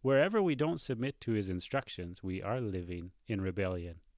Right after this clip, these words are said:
Jesus shows us what perfect submission looks like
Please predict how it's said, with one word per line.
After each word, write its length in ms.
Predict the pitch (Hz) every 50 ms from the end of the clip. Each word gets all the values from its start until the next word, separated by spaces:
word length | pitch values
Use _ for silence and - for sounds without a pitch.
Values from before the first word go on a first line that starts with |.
| _ _ _ _ _ _ _ _ _ _ _ _ _ _ _ _ - 107
Jesus 380 | 104 135 202 208 - 247 -
shows 340 | - - 160 160 151 131 135
us 180 | 131 117 - -
what 240 | 113 107 - _
perfect 460 | - - 160 185 - - 170 - - -
submission 640 | - 117 104 107 120 123 - - - 110 101 98
looks 260 | 101 107 - - - 110
like 300 | 98 98 98 - -